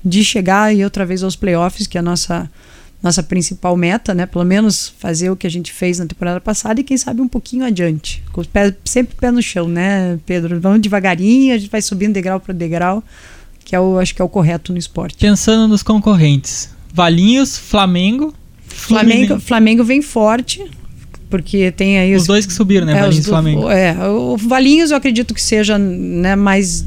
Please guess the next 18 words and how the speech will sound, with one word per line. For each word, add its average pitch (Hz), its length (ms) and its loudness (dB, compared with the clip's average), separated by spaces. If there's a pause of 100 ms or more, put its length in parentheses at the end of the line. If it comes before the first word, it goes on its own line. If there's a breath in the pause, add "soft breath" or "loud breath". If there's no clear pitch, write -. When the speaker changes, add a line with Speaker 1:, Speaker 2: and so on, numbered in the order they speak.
Speaker 1:
ali 180 220 -2
nosso 190 300 0
direto. 190 600 0 (640 loud breath)
É, 180 840 4 (400)
São 220 160 0
Caetano 220 400 2
também, 202 360 2
acredito 180 440 -4
que 175 240 -6
seja 175 400 -4
ali 175 220 -2
também 180 400 0
concorrente 175 420 -2
direto. 208 480 0
Speaker 2:
Pinheiros. 160 840 0
Speaker 1:
Fluminense 254 1080 4
e 226 40 4
Flamengo 214 880 4